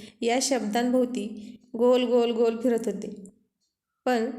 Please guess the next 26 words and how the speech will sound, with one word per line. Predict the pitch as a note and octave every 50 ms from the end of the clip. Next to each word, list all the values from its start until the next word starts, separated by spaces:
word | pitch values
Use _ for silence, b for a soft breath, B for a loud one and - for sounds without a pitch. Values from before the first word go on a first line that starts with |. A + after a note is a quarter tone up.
| - - - - - _ -
त्यांना | A#3+ A3+ A3 A3+ A3+ A3+ A3+
याचा | A3+ A#3 A3+ A3+ - A#3
अर्थ | - A3+ A3+ A3+ - B3
काही | A#3+ B3 A3 A3+ B3
सापडत | - C4 A#3+ - - G3+ G3 F#3+
नव्हता. | A3+ G#3+ G#3 G#3 - - - - - - _ _ _ _ _ _ _ _ _ _ _ _ _ _ _ _ _ _ _ _ _ _ _ _ _ _ _ _ _ _ _ _ _ _ _ _ _ _ _ _ _ _ B B B B B B B B -
आणि | C#4+ D4 D4 D4+
आता | D#4 D#4 D#4 D#4+
कुणालला | D#4+ - D4+ C4+ C4+ C#4 C#4 D4 D4 D4
तरी | D4+ D4 D4+
माहीत | D4 C#4+ C4+ C4 C4+ C4
असेल, | A3+ A3+ - A3 G3 F3+ F#3+ F#3+ - - - - -
तो | A#3
तिचा | A3 A#3 A#3 A#3 B3+
भाऊ | - A#3+ G#3+ G#3 D3
आहे | A3 A3+ B3 A#3+ G#3
ना, | G#3 B3 D4+ C#4+ - - - - - - - _ _ _
म्हणून | - C4+ C#4 D4 D4+
त्याने | D4 D4+ C4 A#3 A#3+
विचारलं. | B3 B3+ B3+ B3+ - G#3+ F#3+ F3+ F3 - - F3 F3+ - - _ - -
आणि | - G#3 G#3 G#3
कुणाल | G#3 G#3+ G#3+ A3 G#3 G#3+
म्हणाला, | A3+ B3 C4 C4 A#3+ G#3 G3 F#3+ - B B B B B B _
"मला | - B3+ B3+ B3+
माहीत | B3+ C4+ C#4 C4 B3+ B3+ C4+
नाही, | C4 B3 G#3+ G3 G#3 - - - -